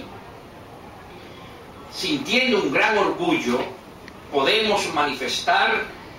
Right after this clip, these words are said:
que tenemos en la República Dominicana una administración pública fuerte y moderna, a ras con las exigencias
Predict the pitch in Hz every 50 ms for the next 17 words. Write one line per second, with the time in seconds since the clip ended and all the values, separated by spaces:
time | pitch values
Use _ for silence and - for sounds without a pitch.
0 | - - - - - - 143 143 135 135 131 151 196 214 220 220 220 220 214 214
1 | 202 - - - - - 135 131 131 123 - - - - - 233 247 247 214 -
2 | - - 123 - 208 214 214 185 185 190 180 170 165 160 151 143 135 - - -
3 | - - - - - - - - - 196 214 226 226 226 - - 196 180 175 170
4 | 165 160 - - 139 - - 190 208 214 214 - - - 208 226 226 190 185 180
5 | 180 - - - - - - - - - - - - - - - 160 185 220 226
6 | 220 - - - - 220 214 214 214 - - - - - - - - - 120 117
7 | 117 127 143 147 143 123 123 120 107 98 - - - - - - - - - -
8 | - - - - - - - - - - - 143 - 208 214 214 208 - - -
9 | - - - - - - - - - - 170 165 160 160 - - - 151 143 -
10 | 143 127 - 185 214 226 226 226 214 - 214 208 208 202 214 214 -